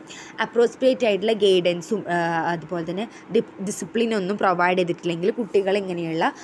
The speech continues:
മോശപ്പെട്ട ബിഹേവിയറിലേക്ക് പോവാൻ chance ഉണ്ട്. Inconsistent discipline, parental indifference and abuse of parenting, they can lead to poor self image and personality problem,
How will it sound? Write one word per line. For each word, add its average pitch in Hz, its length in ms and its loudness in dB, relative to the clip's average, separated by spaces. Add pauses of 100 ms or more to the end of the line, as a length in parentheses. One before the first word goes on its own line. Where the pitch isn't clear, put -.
(160)
മോശപ്പെട്ട 254 400 0
ബിഹേവിയറിലേക്ക് 180 800 2
പോവാൻ 180 420 0
chance 170 420 -4
ഉണ്ട്. 156 160 -2 (540)
Inconsistent 262 760 -2
discipline, 208 400 -2 (100)
parental 208 440 2 (120)
indifference 190 480 -4 (120)
and 202 100 -2 (140)
abuse 185 340 -4
of 240 60 -4 (140)
parenting, 170 500 -2
they 185 200 0
can 214 160 -4
lead 196 280 -4
to 240 60 -4 (120)
poor 254 220 6
self 180 340 -2
image 180 440 -6
and 220 80 -6 (100)
personality 175 540 -2 (100)
problem, 165 300 -2